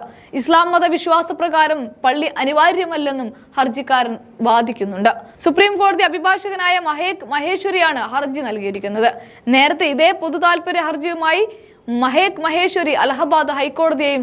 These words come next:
സമീപിച്ചിരുന്നു. എന്നാൽ അലഹബാദ് ഹൈക്കോടതിയും ഹർജി തള്ളുകയാണ് ഉണ്ടായത്. ഇതോടെയാണ് ഹർജിയുമായി മഹേക് സുപ്രീം കോടതിയിലേക്ക് എത്തിയത്.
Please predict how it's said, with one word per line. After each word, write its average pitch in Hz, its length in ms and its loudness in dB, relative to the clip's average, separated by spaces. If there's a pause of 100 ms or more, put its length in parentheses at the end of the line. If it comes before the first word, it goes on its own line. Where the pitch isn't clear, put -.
സമീപിച്ചിരുന്നു. 214 580 -2 (200)
എന്നാൽ 302 260 4 (380)
അലഹബാദ് 427 640 2
ഹൈക്കോടതിയും 320 600 -4
ഹർജി 277 280 -4 (100)
തള്ളുകയാണ് 233 540 -2
ഉണ്ടായത്. 196 340 0 (360)
ഇതോടെയാണ് 285 520 2 (280)
ഹർജിയുമായി 277 600 0 (100)
മഹേക് 277 380 -2
സുപ്രീം 330 360 -4
കോടതിയിലേക്ക് 240 560 0
എത്തിയത്. 196 300 0